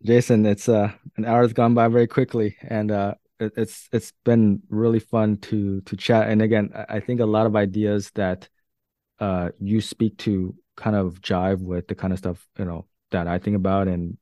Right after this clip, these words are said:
you know, my fund's a lot smaller, but the way we structure it and the things we have to deal with is very similar. So it's, uh, something I can really relate with. Um, any closing comments you wanna give to the audience? Otherwise, you can just say, you know, where people can find you or anything you wanna point them towards.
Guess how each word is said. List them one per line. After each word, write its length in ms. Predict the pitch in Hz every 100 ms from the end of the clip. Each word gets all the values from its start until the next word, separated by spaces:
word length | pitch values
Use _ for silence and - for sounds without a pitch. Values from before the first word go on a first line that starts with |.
| _
you 80 | 92
know, 140 | 90 104 - - -
my 160 | 113
fund's 280 | 117 131 120
a 40 |
lot 140 | 117 95
smaller, 360 | 139 147 143
but 280 | 123 117 107
the 80 | 117
way 160 | 113 120
we 100 | 113
structure 400 | - 110 - 113
it 60 |
and 140 | 104 104
the 100 | 104
things 180 | 120
we 60 | 110
have 60 | 104
to 60 |
deal 200 | 98 107
with 100 | 107
is 100 | 95
very 160 | 107 104
similar. 520 | - 107 104 107 107 - _ _
So 200 | - 98
it's, 180 | 92 -
uh, 200 | 90 87 -
something 280 | - 101 104
I 60 |
can 180 | 98 98
really 160 | 98 92
relate 320 | 92 95 104
with. 280 | 104 104 -
Um, 220 | 95 95 -
any 240 | 143 165
closing 540 | 143 - - 135 127 117
comments 480 | 117 120 123 120
you 60 | 120
wanna 320 | 117 120 117 143 -
give 120 | 117
to 100 | 113
the 80 | 110
audience? 340 | 110 113 107
Otherwise, 500 | 117 113 107 110 107 - _ _
you 120 | 113
can 120 | 104
just 160 | 104 104
say, 260 | 107 95 92
you 60 | 101
know, 100 | 90
where 240 | 98 101
people 240 | 95 95
can 120 | 95 92
find 280 | 95 98
you 120 | 98 92
or 60 |
anything 280 | 92 92 98
you 40 |
wanna 120 | 90 90
point 240 | 101 92
them 120 | 95
towards. 420 | 95 95 98 -